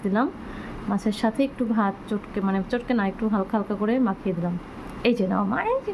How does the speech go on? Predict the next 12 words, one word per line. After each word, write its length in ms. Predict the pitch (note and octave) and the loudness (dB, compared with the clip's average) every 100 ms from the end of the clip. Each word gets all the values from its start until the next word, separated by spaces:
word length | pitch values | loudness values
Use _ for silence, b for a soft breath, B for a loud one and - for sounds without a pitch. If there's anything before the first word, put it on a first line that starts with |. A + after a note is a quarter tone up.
| E4 | 2
মাছ, 180 | C4+ B3+ - - B B B B - A3+ | 2 0 -12 -12 B B B B 0 2
মাছ 160 | D4+ D4+ A#3+ | 4 4 4
ভাত 140 | A3 - | 2 2
খায় 160 | G3 F#3 | 0 2
চমচম 300 | F#3 F3+ F#3 F3+ | 0 2 0 0
আজকে, 200 | F3+ G3 G3 | -2 0 2
হ্যাঁ, 220 | E4+ D4 F3+ - B B B B - | 2 2 0 -6 B B B B -2
এই 60 | G3 | 0
যে 60 | G3 | 2
মাছ 120 | G3 G3 | 2 0
খাচ্ছে, 340 | A3 G#3 - C#4+ G4+ | -2 -2 -2 0 2
আর 100 | A#3 | 2